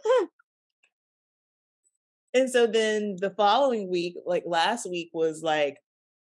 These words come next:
Speaker 2: a, a struggle, and I, how I knew I was struggling was because I was cleaning my house, and I was just like, "Man, I'm so tired." I sat down for a second, and before you know it, I looked up, I had fallen asleep, and two hours had passed. So that's how I knew I was exhausted,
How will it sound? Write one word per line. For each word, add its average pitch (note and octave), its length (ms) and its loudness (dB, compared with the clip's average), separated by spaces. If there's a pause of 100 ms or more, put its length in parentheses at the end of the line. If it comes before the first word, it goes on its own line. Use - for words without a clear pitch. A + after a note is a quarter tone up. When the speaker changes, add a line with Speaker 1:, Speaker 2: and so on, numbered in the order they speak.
(160)
Speaker 2:
a, - 60 -10 (140)
a F3+ 80 -6
struggle, E3+ 800 -2
and F3+ 140 -2
I, E3+ 180 -2
how F#3 220 -4
I E3+ 120 -2
knew E3+ 280 -8
I B3 120 0
was F3+ 240 -4
struggling G#3 720 -6 (260)
was F3 160 -6
because F3+ 320 -2
I F3 120 -2
was E3 180 -6
cleaning F#3 380 -8
my D#3 140 -4
house, E3 680 -2
and F3 120 -4
I E3 140 0
was E3 120 -10
just D#3+ 160 -12
like, D#3 200 -8
"Man, F3 380 -4
I'm F3+ 120 -8
so F#3+ 220 -4
tired." E3+ 460 -2
I F3 100 -2
sat F3 360 -4
down D#3+ 240 -6
for G#3+ 220 -4
a A#3+ 80 -4
second, B3 520 -6 (300)
and F#3+ 120 -6
before F3+ 300 0
you A#3+ 180 -4
know G3+ 220 2
it, F#3+ 180 0 (360)
I F3+ 120 -2
looked F3 340 -4
up, G3 300 0 (720)
I F3+ 60 -6
had D#3+ 140 -10
fallen F3+ 400 0
asleep, G3+ 500 -4
and D#3+ 140 -10
two G3 260 -4
hours E3 320 -2
had D3+ 120 -10
passed. D3+ 460 -6
So F3 120 -2
that's F#3 300 0
how G3+ 220 0
I F3 140 -2
knew F3+ 320 -6
I E3 120 -4
was D#3 180 -6
exhausted, G3 600 -4